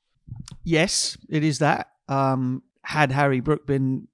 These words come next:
available in the middle order, that might have been slightly different. Being a much more sort of fluid, um, softer-handed, quicker-footed player than somebody like Jonny Bairstow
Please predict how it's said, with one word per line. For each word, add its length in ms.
available 420
in 140
the 60
middle 240
order, 180
that 180
might 180
have 80
been 140
slightly 300
different. 420
Being 240
a 40
much 260
more 200
sort 180
of 200
fluid, 580
um, 540
softer-handed, 1000
quicker-footed 760
player 280
than 140
somebody 320
like 200
Jonny 220
Bairstow 600